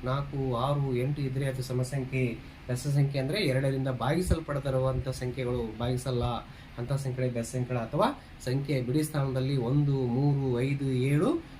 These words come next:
ಒಂಬತ್ತು ಇದ್ರೆ ಅವಕ್ಕೆ ಬೆಸ ಸಂಖ್ಯೆ ಅಂತ ಕರಿತೀವಿ. ಅವಿಭಾಜ್ಯ ಸಂಖ್ಯೆಗಳಂದ್ರೆ ಕೇವಲ ಎರಡು ಅಪವರ್ತನಗಳು ಹೊಂದಿದ್ರೆ ಅವಕ್ಕೆ ಅವಿಭಾಜ್ಯ ಸಂಖ್ಯೆಗಳಂತ ಕರಿತೀವಿ. ಒಂದು ಅವಿಭಾಜ್ಯ ಸಂಖ್ಯೆ ಅಲ್ಲ, ಅತ್ಯಂತ ಚಿಕ್ಕದಾದಂಥ ಅವಿಭಾಜ್ಯ ಸಂಖ್ಯೆ. ಎರಡು ಅತ್ಯಂತ ಚಿಕ್ಕದಾದಂಥ ಅಥವಾ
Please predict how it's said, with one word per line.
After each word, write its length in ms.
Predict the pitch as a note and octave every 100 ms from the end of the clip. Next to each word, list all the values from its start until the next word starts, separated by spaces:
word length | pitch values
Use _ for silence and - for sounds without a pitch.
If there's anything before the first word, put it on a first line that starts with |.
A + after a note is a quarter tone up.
| -
ಒಂಬತ್ತು 360 | C3 F#3+ F#3+ D3+
ಇದ್ರೆ 280 | C3 C3
ಅವಕ್ಕೆ 440 | C3+ - - C3+ B2
ಬೆಸ 100 | A#2+
ಸಂಖ್ಯೆ 340 | - C3 B2
ಅಂತ 80 | B2 -
ಕರಿತೀವಿ. 420 | A#2+ C#3 A#3 D4+ - -
ಅವಿಭಾಜ್ಯ 420 | B2 B2+ C#3 C#3+
ಸಂಖ್ಯೆಗಳಂದ್ರೆ 640 | C3 C3+ C3 B2+ B2+ C3+ C#3+
ಕೇವಲ 640 | C#3 B2+ D3 F#3 F#3 F#3
ಎರಡು 380 | D#3 C3 C#3+ F3
ಅಪವರ್ತನಗಳು 580 | D3 D3+ C#3+ C#3+ C3+ C3
ಹೊಂದಿದ್ರೆ 420 | B2 A#2+ B2+ B2+
ಅವಕ್ಕೆ 440 | B2 - F#3+ A3+ - - -
ಅವಿಭಾಜ್ಯ 500 | A#2+ C3 B2+ B2+ B2
ಸಂಖ್ಯೆಗಳಂತ 560 | - A#2+ B2 B2 A#2 A2+
ಕರಿತೀವಿ. 440 | A#2+ A#2+ F#3 C4 - - -
ಒಂದು 300 | B2 C3 C3+
ಅವಿಭಾಜ್ಯ 480 | B2+ A#2+ A#2 B2 B2
ಸಂಖ್ಯೆ 480 | A#2+ B2 B2 F3 C4 - - -
ಅಲ್ಲ, 240 | A#2+ A#2 A#2+ A#2+ - - -
ಅತ್ಯಂತ 320 | A#2 C3+ B2+
ಚಿಕ್ಕದಾದಂಥ 600 | A#2+ D3+ D3+ D3+ C#3 B2+
ಅವಿಭಾಜ್ಯ 460 | B2+ A#2+ B2 A#2+ A#2+
ಸಂಖ್ಯೆ. 520 | B2+ B2 B2+ A3+ D4 - -
ಎರಡು 400 | B2 C3+ F3+ C#4+ - - -
ಅತ್ಯಂತ 420 | B2+ B2+ D#3+ D#3 F3+
ಚಿಕ್ಕದಾದಂಥ 720 | F3+ - C#3 F3+ E3 D#3 D#3
ಅಥವಾ 540 | E3 - D3 G#3+ C#4+